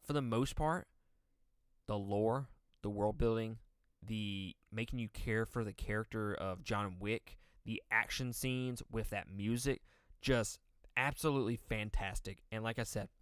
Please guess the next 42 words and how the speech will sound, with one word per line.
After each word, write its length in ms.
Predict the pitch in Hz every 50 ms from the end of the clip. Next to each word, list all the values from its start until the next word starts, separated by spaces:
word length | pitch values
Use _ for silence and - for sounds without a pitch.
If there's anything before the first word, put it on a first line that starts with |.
| -
this 220 | 120 135 156 165 -
movie 320 | 147 151 151 143 123 117
is 220 | - - 107 110 -
going 240 | - 110 110 104
to 180 | - - 117 110
transcend 1040 | - - - - 117 120 120 120 113 - - - - 131 123 113 104 92 90 98 104 - - _ _ _ _ _ -
generations. 720 | - - 107 98 95 92 87 85 - - 73 67 - - - - - _ _ _ - - _ -
I 160 | 107 117 127
think 460 | - - 151 151 147 139 131 - - - _ _ _ _ _ - - _ -
our 180 | 113 120 135
kids 400 | - - 160 151 156 156 156 - - -
are 60 | 107
gonna 160 | 107 110 101
watch 180 | 104 107 113 -
this 160 | 123 113 -
movie 560 | 120 117 117 110 113 110 110 110 107 107 101 - - _ _ _ _ _ _ _ -
fifteen 400 | - 113 113 - - 123 120 113
years 160 | 104 110 113
from 160 | - - 127
now, 320 | 127 127 135 135 139 143 - - - _ _ _ _ _ _
and 380 | 110 110 110 107 107 101 98 107
they're 220 | 117 120 120 117 110
still 200 | - - 107 101
gonna 180 | 95 90 85
love 160 | 85 73 -
it. 100 | - - - _ _ _
It's 140 | 98 -
gonna 140 | - 135 139
be 100 | 147 165
one 320 | 143 117 117 123 135 147 147
of 80 | 131
those 240 | 120 123 131 127 -
types 320 | - - 123 117 - -
of 80 | - 110
movies 280 | 120 123 107 104 87 - -
I 180 | 117 113 104 - - -
have 260 | 113 117 123 131 123 - -
a 120 | 104 101
very 280 | 104 110 110 107 107 101
strong 260 | - 110 104 98 101
feeling 240 | - 92 90 87 85
about. 260 | - - - -